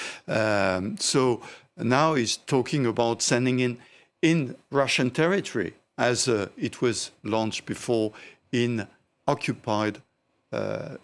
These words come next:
in Ukraine occupied territory, like Crimea or Donbass. So that's why he's saying that Belgorod, for example,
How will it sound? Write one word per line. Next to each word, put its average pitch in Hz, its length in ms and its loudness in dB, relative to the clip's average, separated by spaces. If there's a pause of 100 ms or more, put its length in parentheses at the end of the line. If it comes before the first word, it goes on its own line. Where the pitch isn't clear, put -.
in 110 120 -4
Ukraine 127 560 0 (140)
occupied 113 480 -4
territory, 110 600 -4 (120)
like 101 280 -2
Crimea 101 480 -4
or 101 280 -4
Donbass. 104 560 -6 (240)
So - 180 -2
that's 107 300 0
why 127 300 2
he's 101 200 -4
saying 117 300 0
that 104 260 0 (340)
Belgorod, 123 640 0 (120)
for 113 160 -2
example, 107 480 -4